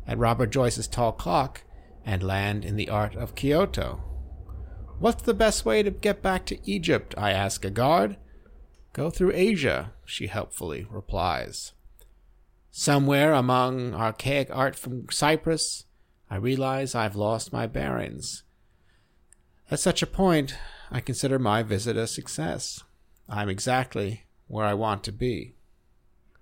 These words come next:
Unlike any other institution, the Metropolitan is the museum of the metropolis. It is a city in the city, a cosmos for the cosmopolitan,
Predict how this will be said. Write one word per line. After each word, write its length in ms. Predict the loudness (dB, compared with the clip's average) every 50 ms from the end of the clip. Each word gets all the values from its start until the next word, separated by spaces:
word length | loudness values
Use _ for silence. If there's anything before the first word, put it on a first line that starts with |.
| _ _ _ _ _ _ _ _ _ _ _ _ _ _ _ _ _ _ _ _ _ _ _ _ _ -6
Unlike 340 | -2 2 4 4 4 4 6
any 180 | 6 8 8
other 220 | 8 8 6 6 6
institution, 680 | 4 4 0 -2 -4 -2 -2 -2 -2 -2 -2 -4 -4 -4
the 80 | -2
Metropolitan 960 | -2 -2 -2 -2 -2 -4 -2 0 2 2 2 2 2 0 -2 -4 -4 -4 -6 -4
is 220 | -4 -4 -4 -2
the 100 | 0 0
museum 640 | 2 2 2 2 2 4 4 4 4 4 2 0 -2 -4 -4
of 200 | -4 -4 -4 -4
the 60 | -2
metropolis. 1000 | -2 -2 0 0 2 2 2 2 0 -4 -6 -6 -6 -8 -10 -10 -10 -12 -14 -18 -20 -20 -20 _ -20 -20 -20 _ _ -6
It 140 | -4 -4 -2
is 120 | -2 -2
a 80 | -2 -2
city 480 | -2 0 2 4 4 4 4 2 0 0
in 180 | 0 2 2 4
the 80 | 2
city, 560 | 2 2 0 0 0 2 2 0 -2 -2 -6 -8 -10
a 40 |
cosmos 840 | -10 -10 -6 -2 2 2 2 2 2 0 0 0 0 -2 -4 -6 -10
for 160 | -8 -6 -4
the 80 | -4 -4
cosmopolitan, 1120 | -2 2 2 2 2 2 -2 -2 0 2 2 4 4 2 0 0 -2 -2 -2 -2 -6 -8